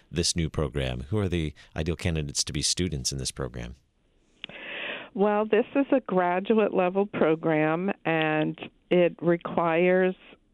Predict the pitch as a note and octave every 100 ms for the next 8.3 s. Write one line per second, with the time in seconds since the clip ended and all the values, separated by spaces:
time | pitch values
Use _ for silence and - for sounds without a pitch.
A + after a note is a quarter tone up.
0 | _ - F3+ F3 - F3 F3+ - F#3 G#3
1 | - - F3 E3+ - F3 G3 G3+ F#3 F#3
2 | F3+ F3 F3 E3+ D#3+ - E3+ - - F#3
3 | - E3+ E3 D3+ D3+ D#3 - - B2 -
4 | - E3 D#3 - - E3 D#3+ E3 - F#3+
5 | F3+ G3 F3 E3 D#3+ D#3 E3+ - - -
6 | - - E3+ F3+ F#3 - E3+ E3 C#3 E3+
7 | D#3+ D#3+ D3+ E3 E3 D#3 D3 D3 D3 B2+
8 | - - -